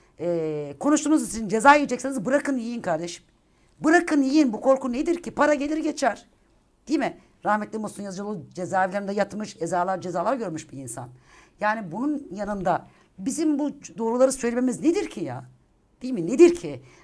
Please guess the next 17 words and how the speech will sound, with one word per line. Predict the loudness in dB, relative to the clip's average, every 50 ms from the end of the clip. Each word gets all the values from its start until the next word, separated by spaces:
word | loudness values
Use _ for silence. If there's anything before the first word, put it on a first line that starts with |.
| _
Adamın | _ 0 2 4 2 2 2
tırnakları | 2 2 2 2 2 0 -2 -2 0
sökülüyor. | -2 -4 -6 -4 -4 -2 -2 -2 -2 -4 -6 _ _ _ _ _ _ -8
Adam | -4 -4 -2 -2
hala | -2 -4 -4 -2 0 -2 -4
siyaseti | -4 -2 -4 -4 -4 -4 -6 -12 -10
ve | -8 -6
doğruyu | -6 -6 -4 -6 -8 -10
savunmaya | -10 -12 -12 -10 -6 -6 -6 -4
devam | -4 -4 -4 -4 -4 -4 -6
ediyor. | -10 -12 -16 -20 _ _ _ _ _ _ _ _ _ -20 _ _ _ _ _ _
Biz | -8 -8 -6 -6 -12
şimdi | -12 -12 -10 -12
iki | -12 -12 -12 -12
cümle | -10 -10 -10 -10
söylemekten | -12 -12 -10 -10 -10 -10 -8 -8 -10 -8
korkuyoruz. | -8 -12 -14 -12 -14 -16 -16 -18 -20